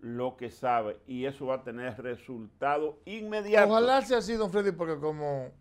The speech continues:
Speaker 2: la semana a-, pasada comentamos, surgió un reportaje que ciertamente es así, que hay unos retos que el gobierno debe de enfrentar para el año que viene.
Speaker 1: Mire, ellos
Speaker 2: Y uno
Speaker 1: pu-,
Speaker 2: de ellos es precisamente el problema de la delincuencia.
Speaker 1: ellos pusieron un ejemplo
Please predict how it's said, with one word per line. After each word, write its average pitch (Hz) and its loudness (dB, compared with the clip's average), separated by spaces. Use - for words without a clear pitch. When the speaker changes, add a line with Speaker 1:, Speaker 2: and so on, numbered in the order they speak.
Speaker 2:
la 131 -6
semana 147 -6
a-, 156 -10
pasada 147 -4
comentamos, 127 -10
surgió 143 -6
un 165 -4
reportaje 170 -2
que 143 -6
ciertamente 143 -6
es 131 -8
así, 139 -12
que 120 -10
hay 127 -4
unos 151 -10
retos 143 -4
que 139 -8
el 139 -8
gobierno 147 -4
debe 143 -4
de 135 -6
enfrentar 120 -12
para 113 -14
el 110 -12
año 113 -14
que 117 -16
viene. 107 -10
Speaker 1:
Mire, 147 -6
ellos 135 -2
Speaker 2:
Y 165 8
uno 214 6
Speaker 1:
pu-, 208 2
Speaker 2:
de 202 6
ellos 208 4
es 165 0
precisamente 165 -2
el 156 -6
problema 170 -4
de 151 -2
la 135 0
delincuencia. 107 -14
Speaker 1:
ellos 135 -6
pusieron 143 -2
un 127 -8
ejemplo 98 -12